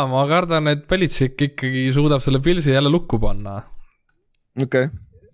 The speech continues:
Speaker 1: Ja
Speaker 2: No, sest
Speaker 1: Billsil läheb
Speaker 2: seekord ei tohiks
Speaker 1: raskeks.
Speaker 2: nii tuuline olla.
Speaker 1: Jah,
Speaker 2: Sa pidid
Speaker 1: okei,
Speaker 2: ikka
Speaker 1: see,
Speaker 2: seda.
Speaker 1: see ilm oli tõesti väga halb eelmine mäng.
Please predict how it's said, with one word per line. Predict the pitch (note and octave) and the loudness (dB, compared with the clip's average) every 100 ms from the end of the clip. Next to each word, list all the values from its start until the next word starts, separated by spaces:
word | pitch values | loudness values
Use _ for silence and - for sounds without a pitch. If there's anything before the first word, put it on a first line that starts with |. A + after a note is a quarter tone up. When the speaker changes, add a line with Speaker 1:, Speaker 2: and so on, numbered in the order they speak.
| _ - | _ -10
Speaker 1:
Ja | B2 A2+ A2 A2 A2 A2 A2 | -4 -2 -2 -2 -4 -4 -2
Speaker 2:
No, | B2+ | -2
sest | B2 D3 | -2 -2
Speaker 1:
Billsil | - B2+ | 0 2
läheb | F3 G3 | 2 2
Speaker 2:
seekord | G3 | 0
ei | F3+ | 0
tohiks | F3+ F#3+ | 0 0
Speaker 1:
raskeks. | D3+ | -2
Speaker 2:
nii | E3 | 0
tuuline | G3 E3 C#3 | 2 2 0
olla. | A#2+ G#2+ G2 - _ | 0 0 -2 -8 _
Speaker 1:
Jah, | B2+ B2 A#2+ | -2 0 0
Speaker 2:
Sa | A#2+ C#3+ | 0 0
pidid | D#3 | 2
Speaker 1:
okei, | D3+ | 0
Speaker 2:
ikka | B2+ | 2
Speaker 1:
see, | C#3 B2 | 0 2
Speaker 2:
seda. | A#2 E2+ - | -2 -6 -2
Speaker 1:
see | B2+ C#3+ | 0 2
ilm | B2 G#2 G#2+ | 0 -2 -6
oli | G#2 | 0
tõesti | B2+ A#2 - F#2+ | 0 0 -4 -6
väga | F#2 G2 | -6 -6
halb | G#2+ G2 G2+ | -6 -6 -8
eelmine | G2+ G2 | -8 -10
mäng. | F#2+ G2+ | -12 -12